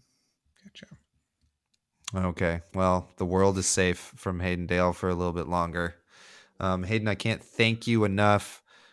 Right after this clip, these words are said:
Speaker 2: Um, if you would like to, like Brendan likes to say, shill out any of your,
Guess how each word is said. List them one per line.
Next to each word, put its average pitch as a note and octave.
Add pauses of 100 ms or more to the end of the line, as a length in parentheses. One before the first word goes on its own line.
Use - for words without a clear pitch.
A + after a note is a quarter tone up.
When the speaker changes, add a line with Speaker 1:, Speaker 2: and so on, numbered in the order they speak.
(180)
Speaker 2:
Um, E2 (540)
if G2
you G#2
would F#2+
like G2
to, F2+ (120)
like F2
Brendan F2
likes E2+
to -
say, E2+
shill G2+
out F#2+ (240)
any F#2+
of F2
your, F2+